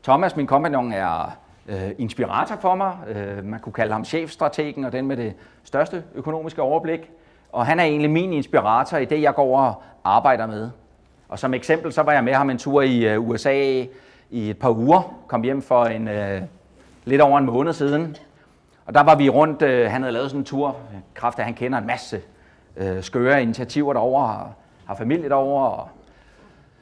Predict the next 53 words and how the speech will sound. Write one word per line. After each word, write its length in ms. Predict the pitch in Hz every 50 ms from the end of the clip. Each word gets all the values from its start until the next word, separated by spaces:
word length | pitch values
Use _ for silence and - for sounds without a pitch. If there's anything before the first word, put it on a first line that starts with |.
| _ _ -
så 80 | - 113
videre. 180 | 113 127 135
Så, 120 | 127 - 170
øh, 520 | 160 170 165 151 143 131 120 113 107 107
så 100 | 104 170
havde 60 | 165
han 80 | 160 151
lavet 140 | 147 160 175
en 60 | 175
tur, 200 | - 175 190 185
hvor 80 | 170 165
jeg, 140 | 147 139
hvor 120 | 143 147 139
jeg 80 | 139
tror, 140 | - 160 170
vi 140 | 165 160 151
var 100 | 151 139
rundt 180 | 120 151 - -
og 40 | -
besøgte 360 | 170 147 - 170 175 175 190
femogfyrre 320 | 196 196 180 - 165 160
forskellige 380 | 156 175 - - 165 165 165 156
steder, 300 | - 131 127 135 143 160
og 240 | 160 - - - -
det 80 | 170 -
ene 260 | 165 156 170 185 185
sted 260 | 185 185 175 160 165 160
efter 200 | 156 147 - 160
det 60 | 131
andet, 200 | 113 117 139 151
der 60 | 165
slugte 500 | 151 - - - 165 170 170 170 196 160
jeg 60 | 131 123
jo 100 | 123 123
bare 200 | 123 120 127 135
simpelthen 320 | - 160 143 143 147 143
de 140 | 143 160 147
her, 200 | 156 151 143 139 139 - - - - _ _ _ -
alle 180 | - 135 156 147
de 60 | 156
nye 220 | 147 139 147 165
ting, 240 | 156 - 165 151 143
jeg 80 | 143 -
så. 260 | - 147 147 139 143 - - - -
Det 80 | - 143
var 80 | 147
både, 1040 | 147 147 143 135 139 147 156 151 151 143 127 120 113 110 110 107 107 104 104 101 95 87 - - - - - - - _ - -
øh, 120 | 107 107
øh, 60 | 104 104
små 280 | - 156 170 196 202
biodynamiske 760 | - 170 170 180 190 196 190 156 143 139 135 135 131 - 143
landbrug, 600 | 127 120 131 156 160 156 165 170 160 147 151 147
øh, 460 | 110 104 104 104 101 101 95 95 92